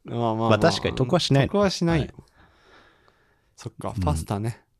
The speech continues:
Speaker 1: パスタとか食べてないの久しぶりに食べたいよ。
Speaker 2: まあ、パスタというかスパゲッティですね。麦の家は。
Speaker 1: まあ、スパゲッティね。
Speaker 2: スパゲッティです。
Speaker 1: スパゲッティも食べてないね。
Speaker 2: 行ってないの？五右衛門とか。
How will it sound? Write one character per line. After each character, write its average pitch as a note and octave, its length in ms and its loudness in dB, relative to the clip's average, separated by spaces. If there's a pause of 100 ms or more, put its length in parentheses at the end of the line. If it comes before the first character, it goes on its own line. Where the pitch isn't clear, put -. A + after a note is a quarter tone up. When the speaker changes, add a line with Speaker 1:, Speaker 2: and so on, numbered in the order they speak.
(340)
Speaker 1:
パ G3 160 2
ス G3+ 80 0
タ F#3+ 140 4
と F3+ 100 -2
か - 160 0
食 E3 140 -2
べ E3+ 80 0
て B2 120 0
な A#2 120 0
い A2+ 80 -2
の G2 80 -4
久 A2+ 240 -12
し - 100 -14
ぶ C3 100 -8
り B2 80 -4
に A#2+ 60 -8
食 A2+ 140 -10
べ A#2+ 80 -12
た A2+ 120 -12
い - 40 -16
よ。 C3+ 80 -20 (500)
Speaker 2:
ま G#2+ 120 0
あ、 - 80 -6
パ E3+ 140 -2
ス - 100 -8
タ G2+ 100 0
と - 80 -4
い - 20 -2
う D2+ 40 -4
か - 40 -8
ス - 120 -6
パ D#3+ 100 -2
ゲ G3 80 -2
ッ A3 60 -4
テ - 160 -4
ィ - 20 -6
で - 60 -10
す - 100 -8
ね。 B2+ 180 -8 (180)
麦 E2 260 -4
の C#2 120 -10
家 - 120 -10
は。 - 60 -10
Speaker 1:
ま A2+ 40 -4
あ、 G#2+ 60 -8
ス - 100 -6
パ A#2 120 0
ゲ G#2+ 100 -6
ッ - 20 -6
テ - 60 -16
ィ - 20 -14
ね。 - 0 -
Speaker 2:
ス - 140 -10
パ B2 100 -2
ゲ C3 80 -2
ッ C3 60 -4
テ C3+ 180 -16
ィ - 40 -14
で - 80 -20
す。 - 300 -18 (1400)
Speaker 1:
ス - 180 -18
パ - 180 -6
ゲ A#2 100 -6
ッ B2+ 80 -8 (240)
テ - 100 -8
ィ G2+ 160 -4
も F#2+ 160 -8
食 B2+ 160 -2
べ C3+ 100 0
て C3+ 140 -8
な C#3 240 2
い B2 60 0
ね。 B2+ 600 -2 (200)
Speaker 2:
行 - 100 -14
っ - 20 -20
て - 120 -6
な F#2+ 100 -2
い D#2+ 60 -6
の？ - 100 -16 (140)
五 F2+ 100 -4
右 E2+ 100 0
衛 - 20 -2
門 E2 240 -4
と D2 100 -12
か。 - 100 -20